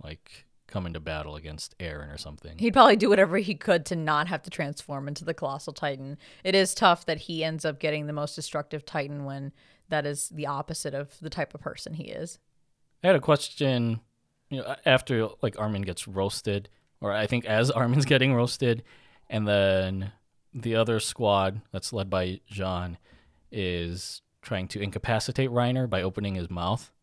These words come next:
Speaker 1: but then Sasha misses, of course, and then she gets injured. How did Hange know that they were trying to open up, uh, Reiner's mouth?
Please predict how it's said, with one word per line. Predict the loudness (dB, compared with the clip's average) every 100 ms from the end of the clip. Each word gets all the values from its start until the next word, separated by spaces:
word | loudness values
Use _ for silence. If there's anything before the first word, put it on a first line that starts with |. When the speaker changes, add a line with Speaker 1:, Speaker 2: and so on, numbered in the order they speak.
| _
Speaker 1:
but | -6
then | -6 -4
Sasha | -2 -2 -2
misses, | -4 -6 -4 -4
of | -6 -6
course, | -6 -4 -6
and | -8
then |
she | -8
gets | -8 -8
injured. | -8 -6 -6 -10 -14 _ -2
How | 2
did | 2 0 -6 0
Hange | 2 2 0
know | -2 -2 -4 -8 -12 _ _ _ _
that | -2 0 -2 -4
they | -6
were | -6
trying | -6 -6
to | -6 -6
open | -6 -4 -4 -6
up, | -8 _ _ -20 _ _ _ _ -8
uh, | -6 -4
Reiner's | -6 -6 -10 -12
mouth? | -12 -12